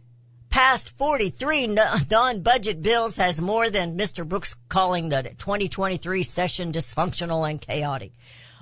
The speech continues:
Only twenty, only, only forty-three more bills. I don't think we need more bills. We need erasers up there.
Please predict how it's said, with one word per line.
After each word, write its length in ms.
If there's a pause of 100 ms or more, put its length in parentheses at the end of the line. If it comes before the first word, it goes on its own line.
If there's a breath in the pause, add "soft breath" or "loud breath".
Only 480
twenty, 400
only, 340 (300)
only 360
forty-three 720
more 260
bills. 640 (800 soft breath)
I 160
don't 200
think 200
we 180
need 320
more 240
bills. 480
We 180
need 220
erasers 840
up 240
there. 360